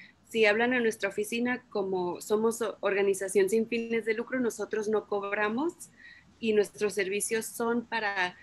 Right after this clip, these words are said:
em, personas que viven dentro del estado de Nuevo México de bajos recursos. Entonces, parte de nuestro, de la consulta sí implica un,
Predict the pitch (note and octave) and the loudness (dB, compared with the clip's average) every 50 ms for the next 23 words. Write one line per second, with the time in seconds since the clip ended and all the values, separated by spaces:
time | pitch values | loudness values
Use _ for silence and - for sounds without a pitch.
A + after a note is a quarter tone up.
0 | - - - _ - - G#3 G3+ F#3+ F#3+ F3+ G#3+ G3 - - G3+ G3+ G3+ G#3+ A3 | -20 -20 -20 _ -4 0 2 2 2 2 0 -2 -4 -2 -2 -2 2 2 4 2
1 | A3 G#3+ - - - - - _ _ _ _ - - _ _ _ - - - A3 | 2 0 -4 -10 -20 -20 -20 _ _ _ _ -20 -20 _ _ _ -8 0 4 4
2 | G3+ G3 A3 G#3+ A3 G#3+ G#3 G3+ F3 E3+ A3 A#3 A#3+ A#3 B3+ C4 B3+ B3 G#3+ G#3 | 4 4 6 6 6 6 6 4 2 2 4 4 4 4 4 2 2 2 2 -2
3 | G#3 - - G#3+ A3 A3 G#3+ A3+ G#3+ G#3+ G#3 F#3+ F#3+ G3 G3 A3 B3 C4 - - | -4 -4 -2 -2 0 0 2 2 2 2 2 0 -2 -2 -2 0 -2 -2 -2 -4
4 | C#4+ C#4 - - D4+ D4+ C#4+ A#3+ A3 G3+ G3+ G3 - - G#3 F#3+ G3+ G3+ F#3 - | -6 -4 -2 0 2 2 2 0 0 0 -2 -2 -2 -4 -6 -4 -4 -6 -2 0
5 | - F#3 F3+ F#3 - - E3 E3 - - - - - G3 G3 F#3+ - G3 F#3+ F#3+ | 0 0 0 -2 -6 -12 -12 -12 -14 -16 -16 -12 -10 -10 -8 -6 -2 0 0 0
6 | F#3+ - G3+ F#3 - - G3+ G3 F#3+ - A3+ A3 G#3+ G#3+ G3+ G3+ F#3+ F3+ F3+ - | 0 -2 -6 -4 -2 0 0 0 0 0 -2 -2 0 0 0 0 0 -2 -2 -4
7 | - - F3+ F3+ F3 F3 E3+ E3+ E3+ - - - - - _ - - - - - | -6 -4 -2 -2 -2 -2 -4 -6 -8 -12 -18 -20 -20 -20 _ -20 -20 -20 -20 -20
8 | - - - - - - G#3+ G#3 G3+ G3 - G#3 G#3 G#3 G#3 - B3 A#3+ - - | -20 -20 -20 -6 -2 0 2 2 2 2 4 2 2 2 2 -2 -4 -2 0 0
9 | B3+ B3 - A#3+ A3+ A3+ A3+ A3+ A3 A3 A3 G#3+ - A3+ A3 G#3+ G#3 G#3 G#3 G#3 | -2 0 0 0 0 0 0 -2 -2 -4 -4 -4 -4 -2 0 0 2 2 2 0
10 | G3+ G3+ G3+ G3+ | -2 -4 -4 -8